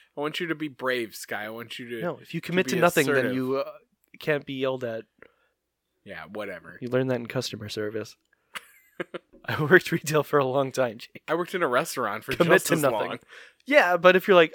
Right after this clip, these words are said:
Speaker 2: "I could probably get you s-, or I could go get you some pickle," you know that there are pickles or there's no pickles.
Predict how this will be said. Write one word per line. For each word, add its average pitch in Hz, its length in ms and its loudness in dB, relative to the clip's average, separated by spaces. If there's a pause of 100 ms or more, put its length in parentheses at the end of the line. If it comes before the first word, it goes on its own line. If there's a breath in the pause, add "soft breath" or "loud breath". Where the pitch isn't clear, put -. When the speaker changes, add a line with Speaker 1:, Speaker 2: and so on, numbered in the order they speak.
Speaker 2:
"I 277 120 0
could - 120 -2
probably 135 200 2
get 131 180 -4
you 135 40 -14
s-, 135 120 -14
or 151 100 0
I 175 100 0
could 165 160 -12
go 131 100 -2
get 127 180 -6
you - 60 -12
some - 120 -12
pickle," 139 240 -8
you 170 120 -2
know 202 200 10
that 170 200 4
there 160 100 10
are 139 60 8
pickles 139 420 0
or 135 140 0
there's 127 200 -2
no 139 140 2
pickles. 113 500 -4